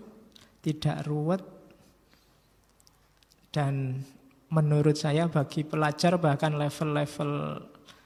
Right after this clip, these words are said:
awal, anak-anak S M P, S M A itu bisa menangkap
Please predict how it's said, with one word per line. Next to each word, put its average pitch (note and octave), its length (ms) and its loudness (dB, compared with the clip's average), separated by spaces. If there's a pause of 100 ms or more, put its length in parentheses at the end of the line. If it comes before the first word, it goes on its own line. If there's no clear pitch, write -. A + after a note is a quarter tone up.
(440)
awal, E3 640 2 (480)
anak-anak D3+ 460 -4 (120)
S - 80 -6
M D#3 140 -2
P, F#3+ 260 -4
S E3+ 160 -4
M D#3+ 160 -2
A F3+ 240 -2
itu F#3 320 -6 (560)
bisa C#3+ 400 -2
menangkap C3+ 560 -6